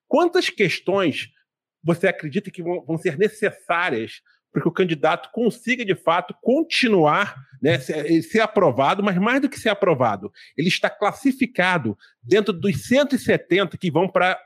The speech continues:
que vão figurar no resultado final do concurso, entendeu? Porque, assim, são oitenta e duas vagas, mas cento e setenta vão ser classificados pro resultado final do concurso.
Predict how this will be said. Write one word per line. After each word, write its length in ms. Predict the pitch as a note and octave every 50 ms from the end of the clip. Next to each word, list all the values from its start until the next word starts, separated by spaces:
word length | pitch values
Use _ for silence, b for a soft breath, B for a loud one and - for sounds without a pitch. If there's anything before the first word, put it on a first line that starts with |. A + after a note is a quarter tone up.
| b b b _
que 120 | - F3
vão 100 | D#3 F#3
figurar 400 | E3+ - G#3 D#3+ E3 D#3+ E3 E3+
no 60 | F3
resultado 360 | D#3 E3+ D#3+ - - E3+ E3+ E3
final 200 | - E3+ D#3+ D#3+
do 80 | D#3+
concurso, 540 | D#3+ - F3+ D#3+ - D#3 D3 C3 - - C3+
entendeu? 360 | A#2+ A2 E3 E3+ F#3 E3 B2 B B B B B
Porque, 200 | - F#3 - -
assim, 180 | F#3+ C#3+ C#3 D#3
são 160 | - G3+ G#3+
oitenta 320 | A3+ G#3 - A3+ A3 A#3
e 40 | G#3+
duas 220 | E3+ G3+ B3 A#3 F3+
vagas, 440 | D#3+ D3+ C#3 A#2+ G2 G#2 - - b b b b b -
mas 240 | D#3 E3 D#3+ -
cento 220 | - C4 D4 D#4 -
e 40 | -
setenta 540 | - A3+ F#3 - - G#3 A#3 G#3 - D#3
vão 140 | C#3 D#3+ F#3+
ser 160 | F3 - F#3+
classificados 760 | - - F3+ E3+ - - F3 - - D#3 D#3 E3 D#3+ D3+ - - _ _ _ _ _ _
pro 140 | F3 G3
resultado 480 | C#3 D#3+ F3+ D#3+ E3 - F3+ E3+ E3+ E3
final 200 | - E3 D#3 D#3
do 100 | D#3+ D#3+
concurso. 520 | - E3+ D#3+ D#3+ - B2 A#2 - - -